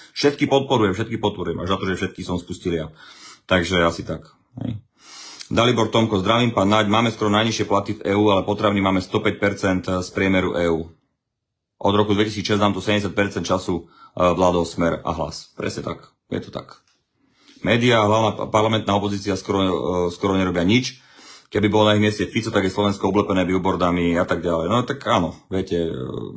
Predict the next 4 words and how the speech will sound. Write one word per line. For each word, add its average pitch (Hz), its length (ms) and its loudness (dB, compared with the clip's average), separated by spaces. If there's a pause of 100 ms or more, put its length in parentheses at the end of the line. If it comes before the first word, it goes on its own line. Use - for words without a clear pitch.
(1800)
nechcem 107 240 4
byť 90 80 2
kritický 98 400 0
voči 95 280 2